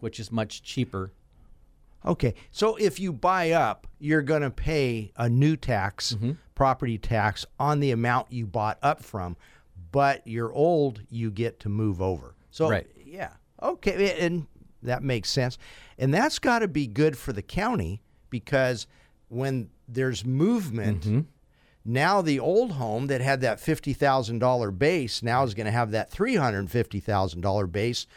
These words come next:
Speaker 2: to that new young family that
Speaker 1: Mm-hmm.
Speaker 2: moved in.
Speaker 1: And that's the idea.
Speaker 2: Yeah.
Speaker 1: To create movement. So now the,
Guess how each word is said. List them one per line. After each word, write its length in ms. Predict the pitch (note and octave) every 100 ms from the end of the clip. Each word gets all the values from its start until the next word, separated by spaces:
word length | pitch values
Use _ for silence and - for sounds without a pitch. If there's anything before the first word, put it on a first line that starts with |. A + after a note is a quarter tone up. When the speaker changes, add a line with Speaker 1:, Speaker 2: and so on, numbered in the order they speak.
| -
Speaker 2:
to 80 | -
that 180 | C3+ A#2+
new 180 | B2+ D3
young 320 | C#3 C3 B2
family 560 | G#2 D3 D3 C#3+ G#2+ G2
that 200 | G2+ G2+
Speaker 1:
Mm-hmm. 80 | A2
Speaker 2:
moved 260 | A2 F#2
in. 260 | C3 A#2 - - - -
Speaker 1:
And 100 | B2
that's 220 | B2 -
the 100 | A2+
idea. 420 | G#2 G2 G2 C#2 - _ _ _ _ -
Speaker 2:
Yeah. 280 | B2 C3 F2+
Speaker 1:
To 100 | A2+
create 320 | - A#2+ A#2
movement. 460 | A#2 B2+ B2 C3+ B2
So 200 | - B2
now 440 | B2+ C#3+ C#3 C3+ - _ - -
the, 380 | C3 B2+ B2